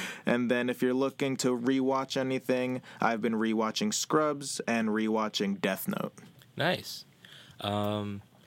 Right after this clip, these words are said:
Speaker 2: yeah, I plan to finish and catch up on Westworld. I might use this time to catch up on My Hero Academia because, because I've been converted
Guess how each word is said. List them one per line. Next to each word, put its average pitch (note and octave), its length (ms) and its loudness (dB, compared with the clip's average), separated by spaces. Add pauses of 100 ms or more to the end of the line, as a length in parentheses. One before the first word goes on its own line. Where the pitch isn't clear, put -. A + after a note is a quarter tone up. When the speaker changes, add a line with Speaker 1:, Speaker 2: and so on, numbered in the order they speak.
(160)
Speaker 2:
yeah, A2+ 200 8
I G#2 60 4
plan A#2+ 320 2
to G#2+ 80 2
finish A2+ 580 0
and G#2 120 -4
catch - 260 -4
up G2 140 -4
on E2+ 200 -4
Westworld. G#2+ 720 -4 (340)
I F#2+ 100 0
might F#2+ 260 -4
use G2 300 -4
this - 220 -6
time F#2+ 640 -6 (100)
to F#2 480 -6
catch - 260 -2
up G2 160 -2
on F#2+ 100 -2
My F#2 160 -4
Hero F#2 300 -4
Academia F#2 840 -6
because, - 640 -6 (420)
because G2 380 0
I've G2+ 120 0
been A2+ 160 2
converted G#2+ 600 2